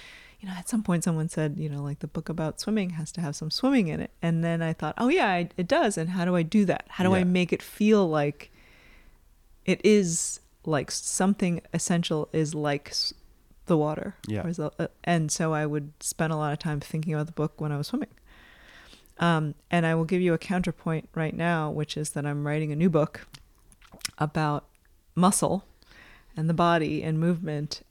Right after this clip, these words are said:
Speaker 1: And
Speaker 2: Another s-,
Speaker 1: it
Speaker 2: another small topic.
Speaker 1: it's not a small topic, and it feels like a
Speaker 2: <laughs>
Speaker 1: fucking heavy lift right now.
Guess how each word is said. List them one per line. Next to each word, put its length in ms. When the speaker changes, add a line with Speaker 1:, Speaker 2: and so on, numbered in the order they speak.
Speaker 1:
And 120
Speaker 2:
Another 140
s-, 100
Speaker 1:
it 60
Speaker 2:
another 180
small 260
topic. 460
Speaker 1:
it's 140
not 180
a 20
small 200
topic, 360
and 140
it 60
feels 280
like 220
a 80
Speaker 2:
<laughs> 220
Speaker 1:
fucking 340
heavy 380
lift 340
right 240
now. 80